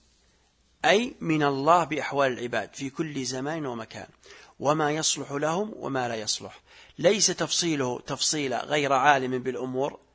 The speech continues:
فتجهله بعض الأحوال فيحكم. <coughs> الحمد لله،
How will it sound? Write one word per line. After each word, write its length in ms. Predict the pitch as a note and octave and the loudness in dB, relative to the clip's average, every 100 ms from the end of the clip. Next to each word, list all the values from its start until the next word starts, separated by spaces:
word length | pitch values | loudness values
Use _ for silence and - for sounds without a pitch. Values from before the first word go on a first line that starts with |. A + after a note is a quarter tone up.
| _ _ | _ _
فتجهله 800 | - C3+ C3+ - C#3 C#3+ B2+ A#2+ | -8 -4 -2 -2 -2 -2 -4 -2
بعض 240 | C3 B2+ | 0 0
الأحوال 500 | B2+ B2 B2+ C3 D#3 - - - - | 0 -6 -2 0 0 -2 -20 -20 -8
فيحكم. 460 | - D3 - - - - - - - - - - | 2 4 4 -4 -16 -18 -20 -18 -16 -16 -18 -2
<coughs> 60 | - D#3 F#3+ - - G3 - - _ _ _ _ _ _ _ _ _ _ | 2 6 8 6 2 -4 -8 -18 _ _ _ _ _ _ _ _ _ _
الحمد 340 | - - B2 G#2 | -20 -18 -16 -18
لله، 240 | E2+ - | -20 -20